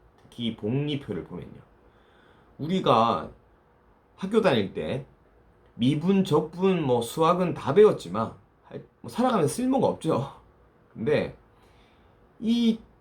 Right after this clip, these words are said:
단위 복리에 대한 계산을 한번 주식을 하면서 해본 적이 있느냐라는 생각이 듭니다. 아마 복리표 이거 처음 보셨을 겁니다. 그리고 제가 십 년 전에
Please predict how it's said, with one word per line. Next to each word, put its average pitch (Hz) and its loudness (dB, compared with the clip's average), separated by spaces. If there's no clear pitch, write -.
단위 208 0
복리에 240 2
대한 160 0
계산을 139 -2
한번 127 0
주식을 131 -4
하면서 120 -2
해본 123 -2
적이 175 0
있느냐라는 92 -6
생각이 120 -4
듭니다. 95 -10
아마 170 -2
복리표 226 0
이거 151 -2
처음 254 -2
보셨을 120 -4
겁니다. - -20
그리고 160 -4
제가 110 -2
십 269 -2
년 254 4
전에 98 -2